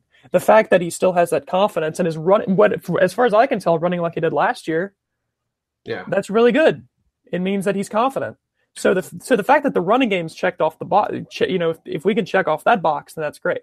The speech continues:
Speaker 1: That's fine.
Speaker 2: The
Speaker 1: That's
Speaker 2: I was just gonna bring up the E S P N guys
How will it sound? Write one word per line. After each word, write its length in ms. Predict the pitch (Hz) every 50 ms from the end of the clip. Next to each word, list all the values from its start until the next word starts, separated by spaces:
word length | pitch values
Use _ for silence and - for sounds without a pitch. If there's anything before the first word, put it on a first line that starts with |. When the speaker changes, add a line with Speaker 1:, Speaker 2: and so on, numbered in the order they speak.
| - _
Speaker 1:
That's 180 | 180 - -
fine. 320 | - 170 151 - - - _ _ _ _ _ _ _ _ _ _ _
Speaker 2:
The 420 | 123 117 117 123 120 123 120 120
Speaker 1:
That's 220 | 117 113 113 107 - _ _ _ _ _ _ _ _ _ _ _ _ _ _ _ _ _ _ _ _ _ _ _ _ _ _
Speaker 2:
I 40 | 147
was 100 | 143 131
just 100 | 127 123
gonna 120 | 135 120
bring 180 | 110 113 110 104
up 60 | -
the 140 | - - 135
E 80 | 139 139
S 120 | 131 135
P 120 | - 123
N 100 | 117 113
guys 500 | 110 110 104 101 98 95 95 - - _